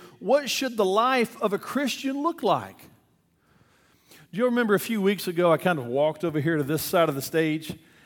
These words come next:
and I said that John, in, within his book, has three evidences that should be in the life of every single Christian, that if you have, if you say you know Jesus as your Savior,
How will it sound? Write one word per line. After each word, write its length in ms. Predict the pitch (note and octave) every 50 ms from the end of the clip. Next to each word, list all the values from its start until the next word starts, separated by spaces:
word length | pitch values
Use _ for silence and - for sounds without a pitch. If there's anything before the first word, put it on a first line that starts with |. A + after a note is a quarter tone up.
| _ _
and 160 | - D3+ C#3+
I 80 | C#3+ C#3
said 380 | - - - E3 D3+ C#3+ C3 C3+
that 180 | C#3 B2+ C3
John, 460 | A#2 A2 D3 E3 F3+ F#3+ F#3+ F#3 F3
in, 180 | D#3 D3 D3 D3
within 280 | C3+ C#3 - F#3+ F#3 D#3+
his 200 | D3+ E3+ D3 C3+
book, 300 | D3 E3 D#3+ D#3+ D#3 -
has 480 | D#3 D3 D3 C#3+ C#3 C3+ - - - - - _ _ _ _ -
three 460 | - - G3+ G3 G#3+ G#3+ G#3 G#3 - -
evidences 880 | F#3+ F#3 F3 E3 D3+ C#3+ C#3 C3 - - A#2+ G2+ G#2 G#2+ - - - - - _ _ _ _ _ _
that 80 | D3+
should 240 | C3+ - - F3 D3+
be 100 | D3+ E3+
in 80 | E3 D3
the 80 | C#3
life 380 | C3+ C#3+ D3 D3+ D#3 D3+ C3+ -
of 120 | B2+ A#2 A2+ -
every 280 | E3 D3+ C#3 D#3 D3 -
single 320 | - E3+ D#3 C3 C3 B2
Christian, 480 | B2+ - C#3 C3 - - - A2 G#2+ A#2
that 160 | C#3 D3 D#3+
if 220 | E3 D#3 D3 -
you 220 | F3+ F3+ F3 E3 D3 - - - _ _ _
have, 220 | E3 D3+ B2+ - - - - -
if 180 | E3 C#3+ - C#3+
you 80 | C3
say 360 | B2 - - - A3+ A3+ A3+
you 220 | A3 G#3 F#3 F#3+ F#3+
know 140 | F#3+ F3+ E3+
Jesus 500 | C#3+ C3 E3 F3+ F#3+ E3+ D3 D#3+ C3+ E3+
as 200 | F#3 E3+ - -
your 100 | E3+ C#3
Savior, 560 | - - F#3 F#3 F3+ F3+ D#3 E3+ F3 D#3+